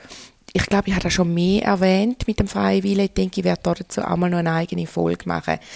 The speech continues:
was da mit dem freien Willen so auf sich hat. Aber jetzt ist schon mal, äh, ein wichtiges Ding bekommen, der freie Wille. Wenn jemand nicht will, dann darf man das akzeptieren. Gut.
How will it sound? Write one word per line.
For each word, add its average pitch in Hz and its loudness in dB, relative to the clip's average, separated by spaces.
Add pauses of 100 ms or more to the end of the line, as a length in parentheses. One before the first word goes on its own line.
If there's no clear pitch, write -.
(320)
was 170 0
da 165 -2
mit 175 -2
dem 170 2
freien 170 2
Willen 175 2
so 165 2
auf - 0
sich - -2
hat. 147 0
Aber 160 4
jetzt 175 2
ist - -2
schon 170 0
mal, 165 0
äh, 165 0 (320)
ein 170 -6
wichtiges 185 -6
Ding 196 -2
bekommen, 202 -2
der 185 -4
freie 165 0
Wille. 190 2
Wenn 175 0
jemand - -6
nicht 175 -2
will, 175 0 (720)
dann - -6
darf 165 0
man 180 -2
das 165 0
akzeptieren. 151 -4 (1400)
Gut. 147 2